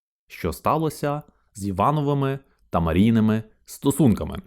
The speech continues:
якщо дослівний переклад. Скажіть так: «Марія розійшлася з Іваном,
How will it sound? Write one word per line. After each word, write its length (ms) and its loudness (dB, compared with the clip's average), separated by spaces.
якщо 260 -4
дослівний 460 0
переклад. 400 -6
Скажіть 400 0
так: 280 -2
«Марія 800 2
розійшлася 840 2
з 80 -4
Іваном, 680 0